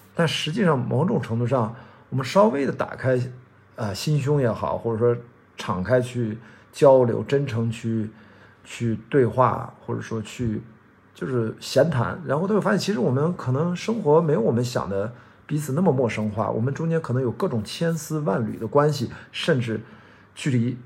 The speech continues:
也很近。然后特别逗，最后因为，呃，Storm 来了，就是西坛路的主播，还有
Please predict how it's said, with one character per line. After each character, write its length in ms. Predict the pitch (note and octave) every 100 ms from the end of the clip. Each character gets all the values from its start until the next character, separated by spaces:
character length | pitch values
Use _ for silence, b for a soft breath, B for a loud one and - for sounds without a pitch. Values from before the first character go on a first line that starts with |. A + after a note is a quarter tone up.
| -
也 120 | A#2+
很 160 | B2 A2
近。 260 | C3 A2+ - - B B B B _
然 120 | -
后 140 | - C#3+
特 140 | D3+
别 100 | C3
逗， 160 | B2 B2
最 140 | C3
后 260 | B2 A#2 -
因 120 | C3
为， 220 | C3 C3 -
呃， 100 | A#2
Storm 400 | A#2+ D#3 C#3 G#2+
来 180 | G2 E2
了， 80 | F#2+
就 100 | G#2+
是 80 |
西 120 | F#2+ B2
坛 180 | A2+
路 140 | A#2+ B2
的 60 | G#2
主 120 | A2
播， 320 | G#2 A2 G#2+ B B B -
还 120 | B2
有 240 | A#2 A2